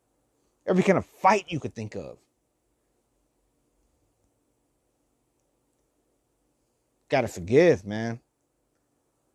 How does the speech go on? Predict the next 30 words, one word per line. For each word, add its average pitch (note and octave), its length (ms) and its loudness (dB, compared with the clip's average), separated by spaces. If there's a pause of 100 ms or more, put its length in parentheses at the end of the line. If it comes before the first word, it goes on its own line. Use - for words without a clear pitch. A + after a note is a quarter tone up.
(2500)
Gotta A2 180 0
forgive A2+ 600 -2
and F2+ 120 -12
let F2+ 180 -10
go G#2+ 440 -4 (120)
and F#2 100 -18
move E2+ 240 -14
on, G#2+ 440 -8
move D#2 160 -18
forward. G#2 460 -4 (800)
And G#2+ 120 -8
I'm F2+ 120 -8
telling A#2+ 360 -4
myself G#2 500 -6
that - 200 -8
<laughs> - 20 -20
right B2 260 -4
now D3+ 200 -6 (160)
because - 640 -6 (360)
even A2 320 0
in A#2+ 140 -2
the, C3 160 -2
the, G2 200 -6
the B2 400 -2
little, C#3 600 -2
the C3 120 -6
little, C#3 360 2
the C3 180 -4
little C#3 300 0
abysses, C#3 760 -4